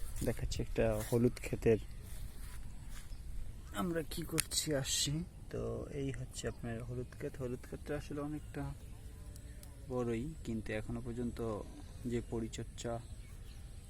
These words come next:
কৃষক করতেছেন, just এক-, শুধুমাত্র অঙ্কুরোদ্গম হয়েছে, কিন্তু অতি শীঘ্রই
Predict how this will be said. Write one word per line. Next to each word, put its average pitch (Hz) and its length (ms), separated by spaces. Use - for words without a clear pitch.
কৃষক - 300
করতেছেন, - 580
just - 280
এক-, - 200
শুধুমাত্র 147 440
অঙ্কুরোদ্গম 147 520
হয়েছে, 113 280
কিন্তু 110 240
অতি - 160
শীঘ্রই 113 380